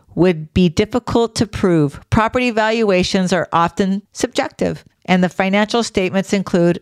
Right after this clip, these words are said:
a very strong disclaimer. Thank you." Pretty much what we were talking about already.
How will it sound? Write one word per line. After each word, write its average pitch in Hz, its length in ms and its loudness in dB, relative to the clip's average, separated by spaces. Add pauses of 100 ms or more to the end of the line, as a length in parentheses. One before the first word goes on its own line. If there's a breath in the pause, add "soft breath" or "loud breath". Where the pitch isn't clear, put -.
a 160 80 2
very 175 380 2
strong 160 480 0
disclaimer. 175 680 -2 (220)
Thank 170 260 -2
you." 135 280 2
Pretty 330 240 0
much 285 260 -2
what 233 80 0
we 233 80 0
were 226 140 0
talking 208 340 -2
about 208 260 0
already. 202 560 2